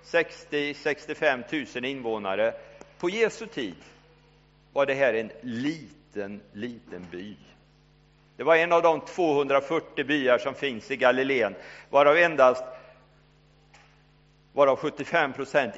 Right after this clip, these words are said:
inte är omnämnda någonstans i den historiska litteraturen. Det bodde tvåhundrafemtio, femhundra personer här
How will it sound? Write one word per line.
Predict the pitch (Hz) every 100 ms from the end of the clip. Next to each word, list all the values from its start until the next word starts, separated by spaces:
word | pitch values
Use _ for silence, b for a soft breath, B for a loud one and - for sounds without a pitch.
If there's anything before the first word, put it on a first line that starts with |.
| -
inte | 165 120 127
är | 123 -
omnämnda | 156 160 123 107 107 107 113
någonstans | 120 123 104 101 - 120 95 92 107
i |
den | 101 101
historiska | 95 - 120 95 92 107
litteraturen. | 101 92 - 101 120 113 104 113
Det | 127
bodde | 147 143 113 123 120 120
tvåhundrafemtio, | 143 131 120 - 139 123 - - 123 117 - B _
femhundra | - 135 117 120 127 117 113
personer | - 110 139 123 107 107
här | 110 113 101 92 90